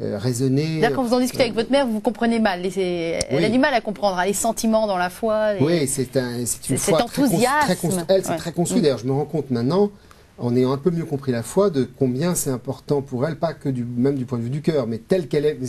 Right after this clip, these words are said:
Speaker 1: sa personnalité qui est comme ça, elle aborde tout de façon un peu cérébrale. Et donc, moi, je m'étais toujours dit, bah, en fait, la foi, c'est fait pour les vieux, qui ont peur de mourir, donc qui s'approchent de la mort, il est peut-être temps qu'ils s'occupent de ça.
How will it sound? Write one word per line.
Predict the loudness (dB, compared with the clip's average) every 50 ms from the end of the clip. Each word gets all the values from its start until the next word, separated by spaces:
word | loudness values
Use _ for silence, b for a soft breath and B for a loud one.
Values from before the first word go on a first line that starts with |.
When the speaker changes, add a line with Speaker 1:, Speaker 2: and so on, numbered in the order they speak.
| -6
Speaker 1:
sa | -4 -4 -4
personnalité | -2 -2 -2 0 2 2 2 2 0 -2 -4
qui | -4 -4
est |
comme | -6 -4
ça, | -4 -4 -4 -4 -4 -4 -6 -6
elle | -6 -4 -4
aborde | -4 -4 -2 -2 -2 -2 -4 -6 -2
tout | 0 0 2 2 0
de | -2
façon | -4 -4 -4 -4 -4
un | -4
peu | -2 -2 -2 -2
cérébrale. | -2 -4 -6 -6 -6 -6 -8 -10 B B B B B 0
Et | 2
donc, | 2 2 2 2
moi, | 0 0
je | 0
m'étais | -2 -6 -10 -10
toujours | -8 -4 -4 -2 -2
dit, | 0 0
bah, | 0
en | -2 -2
fait, | -4 -8 -8
la | -8 -10
foi, | -8 -4 -2 -2 -2 -2 -4 B B B B B B B B B B B B
c'est | -6 -4 -4
fait | -4 -4 -4
pour | -4 -2 -2
les | -2
vieux, | 0 0 0 -2 -2 -6 -14 -20 _ _ _ -20 -20 -20 -20 -20 _ -20 -20 -20 -20 -4
qui | -2 -2
ont | -2
peur | 0 -2 -4 -4
de | -4
mourir, | -4 -2 -2 -2 -2 -2 -2
donc | -4 -8
qui | -8 -8
s'approchent | -8 -8 -6 -6 -6 -4
de | -2
la | -2
mort, | -2 -2 -4
il | -6
est | -6
peut-être | -6 -6 -2 -2
temps | -2 -2
qu'ils | -2 -4
s'occupent | -8 -10 -8 -8 -8 -8
de | -6 -4
ça. | -2 -2 0 0 -2 -4